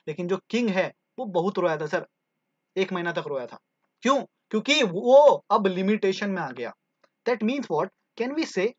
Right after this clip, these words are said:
can we say one thing that rights, राइट्स का एक और डेफिनेशन हो गया, राइट्स का एक और डेफिनेशन हो गया that rights are the limitation, rights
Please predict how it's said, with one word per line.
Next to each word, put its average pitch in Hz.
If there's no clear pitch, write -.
can 240
we 269
say 254
one 196
thing 196
that 254
rights, 214
राइट्स 180
का 254
एक 190
और 202
डेफिनेशन 170
हो 151
गया, 123
राइट्स 202
का 240
एक 214
और 214
डेफिनेशन 190
हो 143
गया 196
that 208
rights 190
are 220
the 226
limitation, 202
rights 190